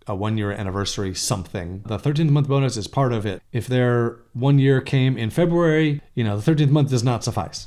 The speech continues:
If you wanna do something nice for them, pay the thirteenth month and do the nice thing. Don't count the thirteenth month as the nice thing. So his O F S suggested that he could get him a tablet or something. I'm sure that Moazam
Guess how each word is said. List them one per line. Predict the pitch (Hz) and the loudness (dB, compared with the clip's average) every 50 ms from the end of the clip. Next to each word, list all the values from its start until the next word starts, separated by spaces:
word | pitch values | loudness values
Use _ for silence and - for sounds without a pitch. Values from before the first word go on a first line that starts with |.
| - - | -16 -14
If | - 170 | -6 -2
you | 240 | 2
wanna | 294 330 285 | 4 4 6
do | 208 247 247 | 6 4 4
something | 254 240 190 175 170 | 4 4 4 4 4
nice | 170 160 175 214 208 | 4 6 4 4 2
for | - - 220 | 2 0 2
them, | 208 214 220 254 285 302 285 240 - - - | 2 2 0 0 -2 -4 -6 -8 -10 -12 -6
pay | - 170 175 | 0 0 2
the | 180 180 | 2 2
thirteenth | 175 185 175 165 170 165 143 | 2 0 2 2 2 0 2
month | 160 165 160 165 160 - - - - - - - | 2 2 2 2 0 -2 -10 -18 -20 -16 -4 4
and | 214 220 233 208 165 143 131 131 139 147 165 - - - 139 | 6 8 10 10 10 8 8 6 4 2 0 -4 -6 -4 0
do | 113 127 131 | 4 4 4
the | 123 131 | 6 4
nice | 127 117 113 104 - | 2 2 0 -2 -2
thing. | - 123 110 101 107 110 110 | -2 -4 -4 -2 -2 -4 -4
Don't | 127 120 120 117 - | -4 -4 -6 -4 -4
count | - 117 104 | -6 -6 -6
the | - 101 | -6 -6
thirteenth | - 120 104 - - 98 90 - | -4 -4 -4 -4 -4 -6 -6 -4
month | - 104 98 90 - | -4 -4 -4 -4 -4
as | 95 92 - | -6 -6 -4
the | - 95 | -6 -6
nice | 90 85 85 - | -6 -6 -8 -10
thing. | - - 92 87 85 85 - - - - | -10 -10 -10 -8 -8 -12 -14 -16 -14 -6
So | - - 220 214 208 202 185 - - - - _ - | 4 8 10 10 12 10 10 6 2 -8 -18 _ -6
his | 143 - 160 165 151 131 127 131 - - | -2 2 2 2 2 2 0 -4 -6 -2
O | 143 131 | 0 0
F | 127 120 | 2 2
S | 131 123 - | 0 -2 -2
suggested | - - 127 117 107 131 127 123 - - 139 123 117 107 | -2 -2 -4 -2 0 0 0 0 0 -2 -2 -2 -2 -2
that | 113 113 107 107 - - | -2 -2 -2 -4 -6 -8
he | 120 110 117 113 110 110 110 107 107 104 - - - - _ - - | -6 -4 -2 0 0 0 0 -2 -2 -4 -6 -10 -16 -20 _ -16 -8
could | - 123 113 | -6 -6 -2
get | 120 123 | -2 -2
him | 117 110 | -2 -2
a | 101 | -4
tablet | - - 127 117 113 107 110 | -4 0 0 0 0 0 -2
or | 98 | -6
something. | 92 - 107 95 107 101 104 | -4 -6 -6 -6 -6 -6 -6
I'm | 107 | -6
sure | - - 143 | -2 -2 -2
that | 127 120 | -2 -2
Moazam | 120 120 120 113 107 117 120 113 110 110 104 - | -2 -2 -2 -2 0 0 0 0 0 0 -2 -4